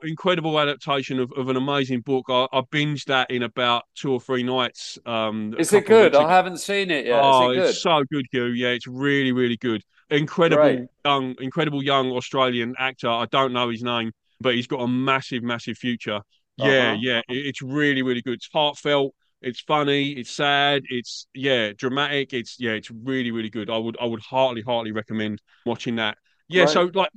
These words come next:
Speaker 1: when, when things like that come along, like, is that, like, a little bit of an extra buzz, like, you know, being,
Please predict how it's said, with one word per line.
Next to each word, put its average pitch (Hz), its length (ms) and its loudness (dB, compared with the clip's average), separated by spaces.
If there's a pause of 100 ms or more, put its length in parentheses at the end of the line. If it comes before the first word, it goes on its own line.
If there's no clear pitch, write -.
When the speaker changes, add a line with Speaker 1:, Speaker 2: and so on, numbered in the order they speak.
Speaker 1:
when, 202 240 0
when 220 240 0
things 202 240 -6
like 165 100 -4
that 160 140 -6
come 160 160 -2
along, 156 280 2
like, 127 180 2
is 127 80 -4
that, 156 180 0
like, 143 160 -2
a 139 40 2
little 135 200 -2
bit 135 160 -2
of 127 60 -2
an 139 80 -2
extra 131 280 -4
buzz, 131 380 2
like, 113 220 -2 (360)
you 131 140 -2
know, 120 160 4 (160)
being, 143 240 2